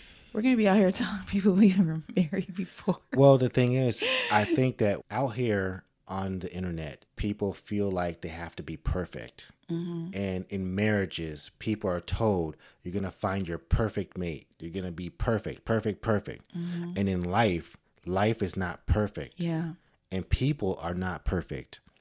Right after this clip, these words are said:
Speaker 2: And you and I, we are not perfect.
Speaker 1: Right.
Speaker 2: But we decided, me and you, we decided to make a decision to be with each other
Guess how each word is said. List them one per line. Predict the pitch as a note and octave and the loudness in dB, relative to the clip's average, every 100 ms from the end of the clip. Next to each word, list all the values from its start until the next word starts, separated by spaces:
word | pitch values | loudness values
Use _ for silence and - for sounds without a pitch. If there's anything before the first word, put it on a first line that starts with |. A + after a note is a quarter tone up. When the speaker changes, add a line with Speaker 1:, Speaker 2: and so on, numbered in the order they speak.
| _ - | _ -6
Speaker 2:
And | F#2+ F2 E2 | -2 -2 -2
you | F#2 A2 A#2+ G2+ F2+ | -2 0 0 -2 -6
and | D#2+ F2 | -10 -6
I, | G2 F#2 D#2 - | -4 -2 -4 -6
we | G2 G2+ | -2 0
are | F#2 D#2+ | 0 -2
not | E2 D#2 | -6 -10
perfect. | - E2+ - - - - | -8 -10 -10 -16 -18 -12
Speaker 1:
Right. | F3 E3 F3 F3 - _ _ | -10 -8 -10 -12 -16 _ _
Speaker 2:
But | G2 F2+ | 0 2
we | F2+ A#2+ | 0 -2
decided, | A2+ - F#2 E2+ E2+ E2 - - | -2 -2 -2 -2 -4 -6 -12 -8
me | F#2 | -4
and | F2 | -2
you, | G2 E2+ | -2 -2
we | F2 G#2 | -2 -4
decided | G2 F#2 E2+ E2+ - | -4 -4 -4 -6 -8
to | E2+ | -6
make | F2 F2 - _ _ _ _ | -6 -6 -10 _ _ _ _
a | F#2 | -10
decision | F2 - - B2+ A2+ E2+ D#2 D2 - _ _ - | -6 -4 2 4 4 0 -4 -6 -12 _ _ -8
to | E2+ | -6
be | E2 G2 | -2 -2
with | F#2 F2 | -2 -4
each | F2 - F#2 | -6 -4 -2
other | D#2 D2+ | -2 -4